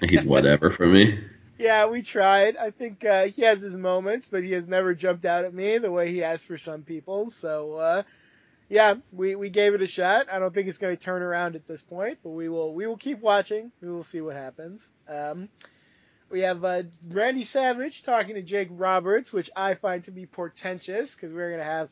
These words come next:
Speaker 2: huge conversations about them as we move forward. Uh, Savage wonders if Jake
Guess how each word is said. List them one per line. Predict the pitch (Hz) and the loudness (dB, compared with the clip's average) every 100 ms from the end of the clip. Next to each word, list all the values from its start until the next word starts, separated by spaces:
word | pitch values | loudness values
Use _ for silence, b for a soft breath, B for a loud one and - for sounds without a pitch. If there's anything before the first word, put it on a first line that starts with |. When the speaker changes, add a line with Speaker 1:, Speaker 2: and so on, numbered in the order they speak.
| _ _ _ | _ _ _
Speaker 2:
huge | 220 247 240 185 | -6 -4 -4 0
conversations | 226 208 196 202 196 185 175 | 2 2 0 0 0 0 -8
about | 170 180 170 156 | -6 -4 -4 -2
them | 180 180 180 247 _ _ | 0 0 0 -4 _ _
as | - 170 | -8 -8
we | 165 165 | -6 -8
move | 170 160 139 - | -8 -8 -10 -4
forward. | 170 160 156 185 233 - _ _ _ _ | -2 -2 -2 0 0 -4 _ _ _ _
Uh, | 151 151 151 | -8 -6 -6
Savage | 147 202 208 214 190 | -2 2 4 2 0
wonders | 220 220 214 185 | -4 0 -2 -2
if | 185 156 143 | -8 -8 -12
Jake | 135 190 220 | -2 2 2